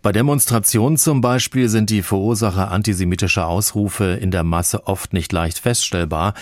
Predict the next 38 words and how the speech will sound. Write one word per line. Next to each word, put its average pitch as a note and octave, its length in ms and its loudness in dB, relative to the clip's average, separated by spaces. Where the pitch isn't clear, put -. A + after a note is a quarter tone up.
Darüber A#2 400 2
habe A#2 220 2
ich - 220 -2
vor B2 240 0
der A2 180 2
Sendung G#2+ 440 2
mit F#2+ 300 0
Jochen F#2 360 0
Kopelke, A2 640 0
dem F2 260 0
Bundesvorsitzenden F#2+ 1080 0
der E2+ 100 0
Gewerkschaft E2 720 -2
der F2 140 -2
Polizei, F2 560 -2
gesprochen. F2+ 480 -2
Herr E2 100 0
Kopelke, F#2 540 0
wie G2+ 100 0
schwer G2+ 300 0
ist A#2 160 0
es - 140 0
denn A2 180 2
für G2+ 180 0
Polizistinnen F#2+ 840 0
und F2+ 140 0
Polizisten, F#2 640 -2
zum G2 300 2
Beispiel F2 480 0
auf E2+ 120 -6
einer F2 200 -2
Demonstration F2 880 -2
antisemitische F2 760 -2
Parolen F2 580 0
so F2 280 -2
weit F2+ 240 -2
zu G2 140 -2
verfolgen, F#2+ 640 -2